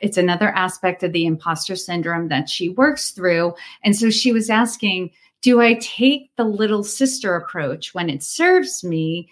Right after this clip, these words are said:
You know, but, but, you know, would she gain respect at the same time? You know, she's wondering when to speak out, when to wait, you know, and it, you know, just, just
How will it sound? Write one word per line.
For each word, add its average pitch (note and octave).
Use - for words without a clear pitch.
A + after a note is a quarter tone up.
You G3+
know, E3
but, F#3
but, F#3
you G#3
know, E3
would F#3+
she G3
gain E3+
respect -
at F3+
the F3+
same D#3
time? F#3+
You G3+
know, F3
she's F3+
wondering F3
when G3+
to F#3
speak F3
out, A#3
when F#3
to E3+
wait, G3+
you G3+
know, F3+
and F#3
it, F#3
you A3+
know, F#3+
just, F#3+
just G#3